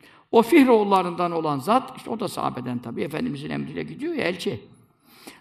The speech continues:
Bunu gitti, Neccar oğullarını topladı ve tebliğde bulundu. Onlar da sem'an ve taaten lillahi ve rasulihi. Allah'a ve Resulüne işittik, itaat ettik,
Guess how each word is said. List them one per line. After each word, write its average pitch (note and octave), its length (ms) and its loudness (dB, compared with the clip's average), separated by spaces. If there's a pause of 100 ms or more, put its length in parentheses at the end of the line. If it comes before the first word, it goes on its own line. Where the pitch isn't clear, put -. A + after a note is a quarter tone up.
Bunu C#4 220 4
gitti, A3+ 320 0
Neccar A3 340 0
oğullarını E3+ 440 0
topladı A#3+ 680 4 (580)
ve G3+ 140 4
tebliğde F3+ 540 4
bulundu. D3+ 580 -2 (1900)
Onlar A#3+ 420 6
da F3 100 2
sem'an F#3+ 560 2
ve D#3 140 -4
taaten E3+ 600 6
lillahi F#3+ 520 2
ve F3 100 0
rasulihi. D#3 760 -2 (220)
Allah'a G3+ 640 6
ve F3+ 60 4
Resulüne E3 640 -4 (280)
işittik, F3+ 480 -6
itaat F#3 380 0
ettik, G3+ 420 -4